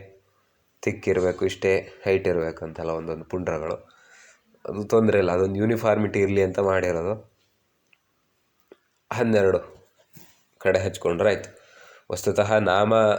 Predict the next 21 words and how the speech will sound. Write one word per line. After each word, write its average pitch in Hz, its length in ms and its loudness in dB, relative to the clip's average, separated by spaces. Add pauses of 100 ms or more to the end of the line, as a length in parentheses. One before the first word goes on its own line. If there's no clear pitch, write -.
(200)
ಅಂತ 98 240 0
ಅದಕ್ಕೆ 98 300 0
ಹೆಸರು 110 260 0
ಬಂದಿದ್ದೇ 107 400 0
ಇದರಿಂದ. 101 340 2 (300)
ಕೇಶವಾದಿ 107 720 2 (520)
ಹನ್ನೆರಡು 104 520 2
ನಾಮಗಳು, 107 480 4
ಅಂದರೆ 98 200 0
ಹೆಸರುಗಳನ್ನು 104 640 2
ಹೇಳ್ತಾ 110 420 2
ಹಚ್ಕೊಳ್ಳೋದ್ರಿಂದ 104 720 2 (1120)
ಆ 101 120 2
ಪುಂಡ್ರಗಳಿಗೆ 117 640 2
ನಾಮ 120 320 4
ಅಂತ 110 160 0
ಹೆಸರು 104 260 0
ಬಂತು. 82 240 -6 (100)
ನಾಮ 107 220 0
ಹಚ್ಕೊಳ್ಳೋದು 107 520 2
ಅಂದರೆ 104 240 0